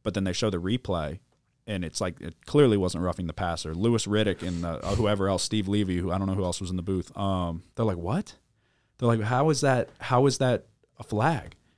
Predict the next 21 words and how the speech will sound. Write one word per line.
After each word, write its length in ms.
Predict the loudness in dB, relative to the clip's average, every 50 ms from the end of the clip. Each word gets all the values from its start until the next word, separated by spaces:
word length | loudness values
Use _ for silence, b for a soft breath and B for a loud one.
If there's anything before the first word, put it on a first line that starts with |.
| _ _ _ _ _ _ -8
Well, 80 | -4
they 100 | -4 -4
can't, 280 | -4 -2 -2 -2 -2 -2
the 60 | -2 -2
referees 360 | -2 -2 0 -2 -2 -2 -2
clarified 520 | -2 -2 0 0 0 0 0 -2 -4 -4
it 60 | -4 -6
after. 280 | -6 -6 -6 -8 -8
They 160 | -4 -4 -4 0
called 260 | 2 2 2 2 2
it 80 | -2
on 120 | -2 -4 -4
helmet-to-helmet 720 | -2 -2 -2 0 -2 -2 -4 -4 -2 -2 -2 -2 -4 -6
contact 580 | -6 -6 -4 -4 -4 -4 -6 -8 -8 -10 -14 _ _ _ _ _ _ _ _ _
that 140 | -4 -4 0
he 140 | 2 2 2
made 240 | 4 2 2 0 0
with 140 | -2 -2
the 100 | -4 -4 -4
offensive 440 | -4 -4 -4 -4 -6 -6 -6 -6 -6
lineman. 440 | -6 -6 -8 -8 -10 -12 -16 -20